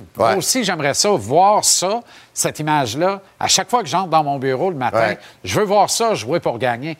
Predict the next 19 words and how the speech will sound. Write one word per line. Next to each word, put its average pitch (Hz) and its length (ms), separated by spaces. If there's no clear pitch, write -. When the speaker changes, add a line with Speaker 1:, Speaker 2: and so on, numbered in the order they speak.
Speaker 2:
Ouais. 98 160
Speaker 1:
C'est 127 220
la, 113 360
la 123 200
loi 180 260
des 208 220
affaires, 220 480
mais 127 160
c'est - 260
aussi 220 320
la 208 160
loi 180 280
première 208 680
dans 135 140
le 123 60
monde 135 200
du 104 120
sport. 196 600
Speaker 2:
Ouais. 120 220